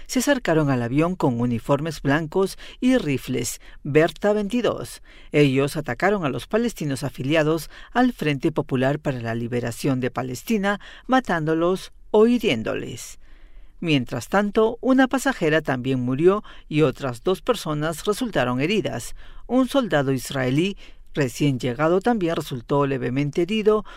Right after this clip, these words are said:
por un disparo palestino. Su nombre era Benjamín Netanyahu.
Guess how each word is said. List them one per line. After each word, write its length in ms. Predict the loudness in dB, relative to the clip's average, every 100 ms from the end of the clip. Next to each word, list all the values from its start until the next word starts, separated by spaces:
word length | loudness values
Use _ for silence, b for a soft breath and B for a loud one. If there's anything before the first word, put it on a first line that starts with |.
| B
por 180 | 0 2
un 140 | 2
disparo 560 | 0 -2 -2 -2 0 -2
palestino. 800 | -2 -2 -2 -2 -4 -2 -6 -8 b b
Su 160 | -8 -2
nombre 520 | 0 0 4 4 4 0
era 420 | 0 2 2 0 b b b
Benjamín 920 | -4 0 0 -2 -4 -4 -2 -4 -6 -10 -16 -6
Netanyahu. 920 | -4 -2 -2 -2 -2 -2 -2 -6